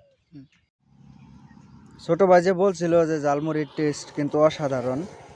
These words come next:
Speaker 2: খুবই সুস্বাদু, সত্যি কিন্তু সুস্বাদু। যদি আমি বাইরের খাবার এগুলা খাই না বললেই চলে, তারপরে ছোট ভাইকে দেখে দাঁড় করিয়ে নিলাম।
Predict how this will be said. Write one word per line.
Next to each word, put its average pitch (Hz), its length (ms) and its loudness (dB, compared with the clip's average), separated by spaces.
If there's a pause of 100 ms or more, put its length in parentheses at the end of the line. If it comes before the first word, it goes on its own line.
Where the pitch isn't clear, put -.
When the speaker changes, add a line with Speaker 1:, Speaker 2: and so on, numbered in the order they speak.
(280)
Speaker 2:
খুবই 131 220 -6
সুস্বাদু, 139 560 -6 (520)
সত্যি 180 320 -2
কিন্তু 160 220 0
সুস্বাদু। 117 460 -8 (1500)
যদি 165 300 4
আমি 170 320 0
বাইরের 151 380 -2
খাবার 147 280 0
এগুলা 135 440 -2 (960)
খাই 143 180 -4
না 165 120 4
বললেই 160 260 0
চলে, 135 300 -4
তারপরে 123 420 -6
ছোট 131 240 -12
ভাইকে 120 280 -8
দেখে 117 320 -10
দাঁড় 123 260 -6
করিয়ে 123 360 -6
নিলাম। 117 400 -8